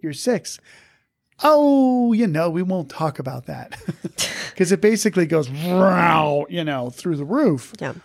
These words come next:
Speaker 1: "Well, I don't like that and I shouldn't do it," blah, blah, blah. I understand. It's sort of the way it is.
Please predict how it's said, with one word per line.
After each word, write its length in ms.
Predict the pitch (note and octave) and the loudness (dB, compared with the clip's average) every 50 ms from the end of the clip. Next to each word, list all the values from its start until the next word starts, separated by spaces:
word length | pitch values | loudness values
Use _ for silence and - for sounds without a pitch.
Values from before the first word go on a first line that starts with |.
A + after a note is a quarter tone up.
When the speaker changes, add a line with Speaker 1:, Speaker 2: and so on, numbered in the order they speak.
| _ - | _ -4
Speaker 1:
"Well, 120 | D#3+ G3+ | 0 2
I 80 | C4+ D4 | 4 4
don't 160 | C#4+ C#4 B3+ | 4 4 4
like 200 | G#3+ A3+ A3+ G3 | 2 2 0 0
that 180 | - A3 G#3+ G3 | 0 0 0 0
and 80 | F#3+ | 0
I 80 | G3+ G3 | 0 -2
shouldn't 320 | F#3+ - G#3+ F#3 F3+ E3 | 0 -2 -2 -2 -2 0
do 100 | D3+ F3+ | 0 0
it," 120 | F3+ E3+ - | 0 0 -2
blah, 120 | E3 E3+ | -4 -4
blah, 120 | D#3 D#3 | -4 -4
blah. 200 | D3 C3+ B2 A2 G2+ | -6 -8 -10 -10 -6
I 180 | A#2 D#3+ G3+ | -2 0 0
understand. 680 | G#3+ A#3 A#3+ B3 G3+ - - G3+ F#3+ F#3+ F#3+ F#3 F3+ - _ _ _ _ _ - - _ _ _ _ _ _ _ _ _ _ | 2 2 2 0 0 0 0 2 2 2 2 0 -2 -4 _ _ _ _ _ -20 -20 _ _ _ _ _ _ _ _ _ _
It's 160 | - F3 - | 0 2 2
sort 300 | - - - G3+ G#3 G#3+ | 2 2 4 4 4 4
of 60 | G#3 G3 | 4 4
the 80 | G#3+ | 4
way 280 | G3+ F#3+ F#3 F3 E3+ D#3+ | 4 4 4 4 2 0
it 80 | D3 | 0
is. 340 | C#3 G#2 F2 D2 - - - | -2 -6 -10 -14 -18 -18 -18